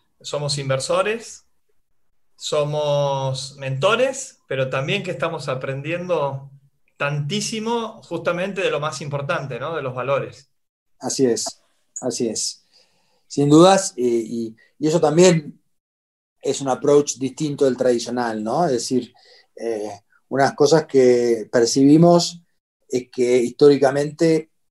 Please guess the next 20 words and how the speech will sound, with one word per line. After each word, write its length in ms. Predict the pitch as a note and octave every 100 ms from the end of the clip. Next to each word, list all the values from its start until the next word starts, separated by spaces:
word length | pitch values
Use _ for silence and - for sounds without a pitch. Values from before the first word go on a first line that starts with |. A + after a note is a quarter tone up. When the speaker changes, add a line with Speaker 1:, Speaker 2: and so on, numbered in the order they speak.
| _ _ -
Speaker 2:
eh, 240 | A#2+ A#2
los 160 | A2+ A#2
pueblos 300 | C3+ C3+ -
originarias, 760 | A#2+ B2+ C3 D3 D#3 D#3+ - - A#2+
originarios, 720 | C3 B2 C3 C#3+ E3+ F3 - _ _ _ _ _
eh, 440 | B2 A#2 A2 A2 -
se 180 | - B2
los 180 | A#2+ B2
asociaba 680 | - A2+ - C#3 C#3+ C#3 _ _
con 380 | C3+ B2+ C3
la 100 | B2+
pobreza 680 | A#2+ B2+ D3+ D#3 - A#2 - -
y 100 | A2+
su 140 | A#2+
vínculo 500 | C3+ F#3 F3 D#3 C#3
estaba, 540 | A#2 B2+ B2+ B2+ B2+ _ _ _ _ _ _ _ _ _ _ -
eh, 340 | A2+ G#2+ G#2
de 80 | G#2
alguna 220 | A2+ B2 B2+
manera 600 | B2 B2 B2+ C3 C3